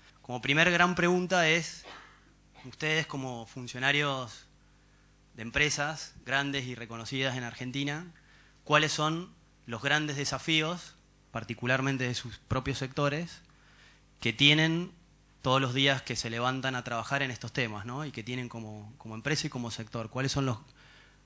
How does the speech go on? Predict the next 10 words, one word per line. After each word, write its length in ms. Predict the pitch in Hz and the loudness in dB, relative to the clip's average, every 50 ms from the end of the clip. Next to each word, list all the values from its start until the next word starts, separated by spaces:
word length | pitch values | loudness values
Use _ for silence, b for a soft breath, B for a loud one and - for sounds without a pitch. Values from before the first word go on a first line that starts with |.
| _ _ | _ _
los 160 | - 123 104 127 | -6 -4 2 4
grandes 300 | 131 135 143 139 131 127 | 6 6 6 6 6 6
nortes 440 | 139 156 165 165 160 - 175 160 | 8 8 8 8 6 4 4 4
de 120 | 147 139 117 | 6 4 2
la 100 | 113 110 | 2 0
responsabilidad 760 | 107 110 - 117 110 110 - 113 113 117 123 127 131 139 135 | -2 -4 -4 -4 -4 -4 -4 -2 0 2 4 6 6 4 4
social 280 | - 127 113 135 123 | 2 -2 -2 0 0
empresarial 720 | 127 127 120 120 107 - 120 120 127 139 147 156 175 180 175 - b b b b b b b b b _ _ _ - | 0 0 0 -2 -2 0 0 2 2 4 4 2 0 -4 -8 -14 b b b b b b b b b _ _ _ -8
en 160 | 110 110 107 | -6 -4 -4
el 280 | 107 104 104 107 107 | -4 -6 -6 -6 -6